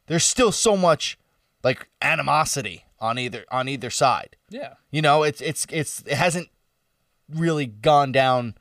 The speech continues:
Speaker 1: calmed down that much post-election.
Speaker 2: Mm-mm.
Speaker 1: And I was just hoping it would just, everything would shut up, but it's not.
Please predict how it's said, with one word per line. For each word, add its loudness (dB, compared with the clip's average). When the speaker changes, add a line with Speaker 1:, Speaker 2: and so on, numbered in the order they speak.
Speaker 1:
calmed 0
down 2
that 0
much -6
post-election. -8
Speaker 2:
Mm-mm. -18
Speaker 1:
And 0
I 4
was 0
just -6
hoping -2
it -8
would -14
just, -10
everything -8
would -16
shut -8
up, -6
but -18
it's -20
not. -8